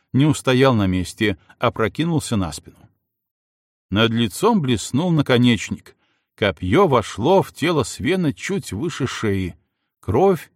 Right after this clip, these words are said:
густой струей хлынула Вожникову на лицо, ослепляя и заливая рот. Опасаясь неожиданного удара,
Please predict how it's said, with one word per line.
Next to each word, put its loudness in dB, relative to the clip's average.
густой 0
струей 0
хлынула 0
Вожникову 0
на 2
лицо, 0
ослепляя 0
и -2
заливая -2
рот. -20
Опасаясь -2
неожиданного 0
удара, 0